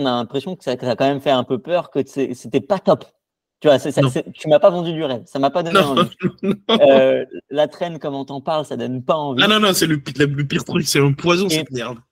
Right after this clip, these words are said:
Speaker 1: et pourtant, tu vois, et pourtant, tu, tu serais prêt à te relancer dedans. Est-ce que du coup, t'as pas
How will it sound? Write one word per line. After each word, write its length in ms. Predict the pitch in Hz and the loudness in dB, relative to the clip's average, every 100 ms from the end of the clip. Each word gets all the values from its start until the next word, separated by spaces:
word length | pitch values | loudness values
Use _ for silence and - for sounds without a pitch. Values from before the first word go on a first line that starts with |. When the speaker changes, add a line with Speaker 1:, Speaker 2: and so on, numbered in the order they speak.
| _ _ _ _ - | _ _ _ _ -6
Speaker 1:
et 100 | 160 | -6
pourtant, 560 | - 151 - 208 381 - _ _ | -6 -6 0 0 0 -8 _ _
tu 140 | - 147 | -8 0
vois, 240 | 175 240 | 2 2
et 60 | 196 | 0
pourtant, 600 | 143 - 208 320 302 _ | -6 -6 -4 -4 -8 _
tu, 400 | - 135 123 107 _ - | -6 -2 -2 -6 _ -14
tu 100 | 175 | -10
serais 220 | - 131 | -4 -4
prêt 260 | - 196 | -4 -2
à 80 | 185 | -2
te 80 | - | -2
relancer 340 | 147 131 135 | -4 -4 -4
dedans. 240 | 127 170 220 | -4 -4 -4
Est-ce 120 | - | -4
que 80 | 185 | -4
du 140 | 135 | -6
coup, 140 | 165 185 | -8 2
t'as 160 | 131 | 2
pas 300 | - 127 - | 4 0 -2